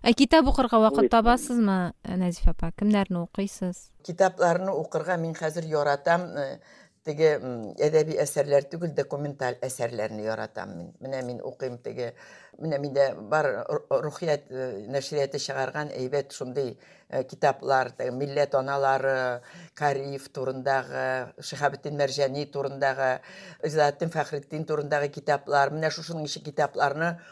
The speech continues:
Speaker 2: укырга яратам мин теге, э, нитә торган, белемне арттыра торган китапларны. Хәзер хәтердә бик алай истә калмый инде. Аның күбрәк вакыт әнә шул периодиканы укырга вакыт җитсә дә әйбәт. Менә хәзер бит бакча эшләре башланды.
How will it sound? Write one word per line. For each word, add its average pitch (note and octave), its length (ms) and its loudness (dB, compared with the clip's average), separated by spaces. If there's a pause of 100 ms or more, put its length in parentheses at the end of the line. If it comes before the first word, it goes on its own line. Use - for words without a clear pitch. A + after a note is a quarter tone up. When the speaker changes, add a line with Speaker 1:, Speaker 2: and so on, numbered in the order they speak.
(140)
Speaker 2:
укырга E3+ 340 0
яратам C#3+ 480 4
мин B2 160 -4
теге, C3 300 -6 (280)
э, C#3+ 60 -8
нитә C3+ 320 0
торган, A2+ 380 -4 (360)
белемне D#3+ 360 2
арттыра C3+ 420 0
торган B2 320 -6
китапларны. A#2 600 -6 (340)
Хәзер F#3+ 240 4
хәтердә F#3 480 2
бик F3+ 220 -2
алай F3 340 6
истә E3+ 320 2
калмый E3 400 2
инде. G#2+ 300 -4 (420)
Аның D#3 280 -4
күбрәк D#3+ 360 6
вакыт D3 300 0
әнә D3 220 2
шул C#3+ 320 -2
периодиканы D#3+ 720 2
укырга D#3 580 0
вакыт D#3+ 320 0
җитсә D#3+ 260 0
дә D#3+ 140 4
әйбәт. D3 320 2
Менә C#3+ 220 -2 (260)
хәзер E3 240 0
бит D3+ 160 -8
бакча D3 240 -2
эшләре D#3+ 340 0
башланды. F3 540 2